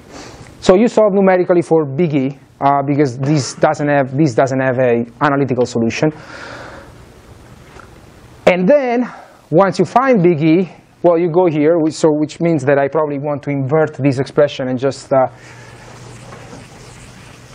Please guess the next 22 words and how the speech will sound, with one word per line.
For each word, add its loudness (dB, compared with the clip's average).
do 6
the 4
opposite, -2
find -2
theta 0
as 0
a 2
function -2
of -4
big 0
E. 0
So 4
theta -2
is 2
what? 2
Uh, -2
now 2
it's -8
twice 0
the 4
arc -2
tangent 2